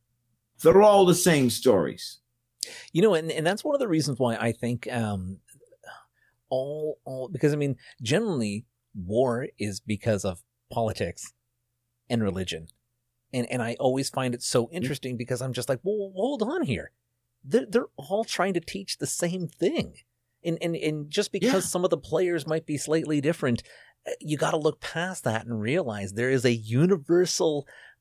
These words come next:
Speaker 2: lesson here. And, and it's, "Be good to each other. Stop being jerks," you know? And, and I
Speaker 1: Yeah,
Speaker 2: feel like that's,
Speaker 1: exactly.
Speaker 2: that's, that's what people need to
Speaker 1: Yeah.
Speaker 2: start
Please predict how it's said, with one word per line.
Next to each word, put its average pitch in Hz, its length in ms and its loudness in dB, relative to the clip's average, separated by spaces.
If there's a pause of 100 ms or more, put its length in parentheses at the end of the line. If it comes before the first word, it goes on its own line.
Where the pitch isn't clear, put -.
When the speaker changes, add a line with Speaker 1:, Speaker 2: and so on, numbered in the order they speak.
(420)
Speaker 2:
lesson 143 540 -2
here. - 520 -6 (200)
And, 135 140 -4
and 156 120 -2
it's, 139 220 -2
"Be 135 480 -10
good 202 240 0
to 196 80 -2
each 156 260 -4
other. 123 240 2
Stop - 420 -8
being 175 280 -2
jerks," - 640 -2 (400)
you 120 140 2
know? 104 400 0
And, 120 380 0
and 165 120 8
I 262 220 6
Speaker 1:
Yeah, - 40 -2
Speaker 2:
feel 147 180 6
like 131 120 2
that's, 127 340 -2
Speaker 1:
exactly. 247 460 -2
Speaker 2:
that's, 117 300 -8
that's 127 260 -2
what 156 160 -2
people 139 300 -2
need 123 280 -2
to 170 60 2
Speaker 1:
Yeah. 240 60 4
Speaker 2:
start 127 180 2